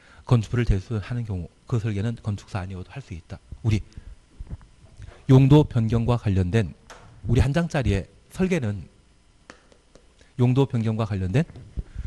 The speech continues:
동그라미 번에 설계는 박스 하나 있지 않았습니까? 용도 변경 중에 무엇 대상으로? 우리 방금 보셨는데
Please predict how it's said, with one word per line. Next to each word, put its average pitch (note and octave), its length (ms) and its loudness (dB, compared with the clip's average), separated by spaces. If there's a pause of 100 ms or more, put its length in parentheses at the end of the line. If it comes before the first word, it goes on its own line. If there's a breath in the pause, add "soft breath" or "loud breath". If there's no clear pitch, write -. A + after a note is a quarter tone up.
(760 loud breath)
동그라미 C#3 360 4
번에 G2+ 240 -2 (280)
설계는 C3 440 -2 (480)
박스 F#3 220 -4
하나 C#3 140 0
있지 A#2+ 180 -4
않았습니까? F2+ 580 -6 (2250 loud breath)
용도 C3 280 10
변경 A2+ 340 4
중에 A2+ 300 2 (140)
무엇 G#2+ 300 2 (300)
대상으로? F#2 500 2 (3500)
우리 C3 160 -6
방금 B2 280 -4
보셨는데 G2 500 -8